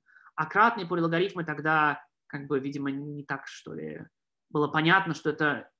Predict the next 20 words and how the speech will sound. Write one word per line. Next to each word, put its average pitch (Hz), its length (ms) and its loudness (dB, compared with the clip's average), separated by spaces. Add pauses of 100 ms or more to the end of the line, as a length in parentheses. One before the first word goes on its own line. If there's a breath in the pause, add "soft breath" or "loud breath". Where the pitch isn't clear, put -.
(140)
совершенно 175 320 -2
нетривиально, 165 400 0
выражается 151 380 0
ли 135 60 -2
объем 151 240 -2
через 139 200 -12
кратные 135 300 -6
полилогарифмы. 135 640 -12 (280 loud breath)
Но 202 380 2
из 202 260 0
его 196 760 4 (280)
общих 202 720 2 (140)
соображений 196 800 2
это 175 240 -6
следует. 226 560 2 (380 soft breath)
И, 202 320 0
э, 175 300 6
самое 233 340 2
поразительное, 185 800 -2
что 180 520 -2